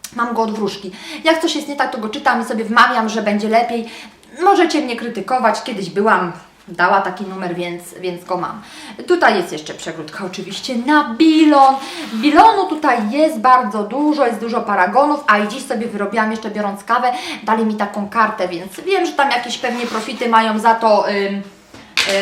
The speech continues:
y, osoby pracujące, więc jeżeli sama taką osobą pracującą byłam. I przepraszam wszystkich, których namawiałam na kartę Payback, tak? No. Ale tam coś naprawdę można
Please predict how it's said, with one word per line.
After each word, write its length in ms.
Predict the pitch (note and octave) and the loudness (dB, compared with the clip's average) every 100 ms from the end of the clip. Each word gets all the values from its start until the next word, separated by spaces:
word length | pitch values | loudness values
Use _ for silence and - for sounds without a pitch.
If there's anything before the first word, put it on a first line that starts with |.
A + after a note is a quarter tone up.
| - | -2
y, 60 | F#3+ | -4
osoby 300 | B3+ C#4 A#3+ | -2 -2 -2
pracujące, 800 | C4 C4 - F4 E4+ E4+ E4 D4+ | -4 -6 -4 0 2 2 0 0
więc 220 | C#4 C4 | 0 -2
jeżeli 640 | C#4+ D4 C#4+ C4 B3 - - _ - - _ - _ | -4 -4 -4 -2 -2 -4 -12 _ -20 -20 _ -20 _
sama 220 | D4 C#4+ | -2 0
taką 300 | C4+ C4+ C4 | 0 -2 -6
osobą 300 | A#3+ B3+ B3 | -8 -8 -8
pracującą 520 | A#3 A3+ A#3 A3+ C4 B3+ | -6 -8 -8 -10 -8 -4
byłam. 360 | E4 D4 B3+ - - - - D#4+ | 0 0 0 -4 -12 -18 -16 -12
I 140 | G4 A4 - | -4 -4 -2
przepraszam 640 | A4+ A4+ G#4 G4+ G4 F#4 | -2 4 6 6 6 2
wszystkich, 480 | - F#4 F#4+ F4+ F4 | -2 -8 -8 -10 -14
których 220 | E4+ F#4 | -10 -8
namawiałam 600 | F4 D#4+ E4+ D#4+ D#4+ D#4+ D#4+ D4+ C#4 | -6 -4 -4 -2 0 0 -4 -8 -6
na 180 | C#4+ D4 | -4 -2
kartę 380 | D4 D4+ C#4+ C#4+ - | -2 -2 -4 -6 -4
Payback, 500 | C#4+ E4+ F4 - - | -6 -2 -2 -2 0
tak? 220 | D#4+ - - - - _ - | 2 0 -4 -14 -20 _ -14
No. 100 | B3 A3+ A3 - - - - | -8 -8 -10 -16 -20 -20 -8
Ale 120 | C#5+ C#5+ | -4 0
tam 200 | C#5 B4+ | 0 -2
coś 140 | A#4+ | -4
naprawdę 380 | A#4 A4+ A4+ G4+ | -2 2 2 0
można 260 | F4 E4+ | -4 -4